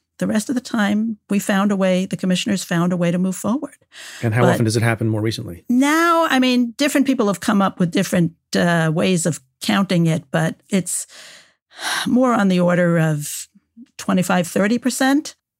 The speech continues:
Speaker 1: And they're the most important cases. They're the most, um, you know, it's, it's easy to agree on cases that obviously don't present, uh, any infractions, and we can all agree that this should be dismissed. It's harder when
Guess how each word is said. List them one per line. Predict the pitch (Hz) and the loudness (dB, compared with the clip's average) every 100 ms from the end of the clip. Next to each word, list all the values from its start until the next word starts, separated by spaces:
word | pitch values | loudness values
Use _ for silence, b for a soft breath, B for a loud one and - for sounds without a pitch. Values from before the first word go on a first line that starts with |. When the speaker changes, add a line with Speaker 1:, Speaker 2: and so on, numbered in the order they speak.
| _ - | _ -2
Speaker 1:
And | 220 208 | 0 2
they're | 214 208 | 2 2
the | 214 | 2
most | 214 - | 0 0
important | 202 - 185 | -2 0 -2
cases. | 214 - - - - | -2 -2 -4 -8 -6
They're | 185 175 | -2 0
the | 175 | 2
most, | 175 180 - - - | 0 0 -4 -10 -4
um, | 185 165 165 165 180 - | -2 0 0 -2 -4 -2
you | |
know, | 185 165 | 0 0
it's, | 165 - | -2 -4
it's | - 277 | -2 2
easy | 285 285 262 | 0 2 0
to | 226 | 0
agree | 185 185 175 170 170 - | 0 0 0 2 -2 0
on | 170 160 160 160 - | 0 2 2 -2 -6
cases | - 202 - 185 | -2 -2 0 0
that | 185 165 | 0 0
obviously | 185 180 185 - 170 | 0 0 -2 -2 -2
don't | 180 165 - | 0 -2 -2
present, | 165 165 160 151 - - _ - | -4 -2 -2 -2 -8 -16 _ -2
uh, | 175 160 - | -2 -2 -2
any | 175 175 | -2 0
infractions, | 170 160 180 165 - 170 | -2 -2 -2 -2 -4 -4
and | 175 | -2
we | 175 | -4
can | 170 | -2
all | 165 165 | 0 0
agree | 160 156 156 156 | -2 -2 -4 -4
that | 151 - | -6 -6
this | 156 | -6
should | 165 | -6
be | 147 147 | -6 -8
dismissed. | 143 - 165 - - - B B B B | -8 -6 -8 -6 -12 -12 B B B B
It's | - 180 - | -4 -4 -4
harder | - 247 302 185 175 196 - - | -4 0 0 0 -2 -4 -6 -4
when | 175 170 165 170 175 | -2 2 2 2 0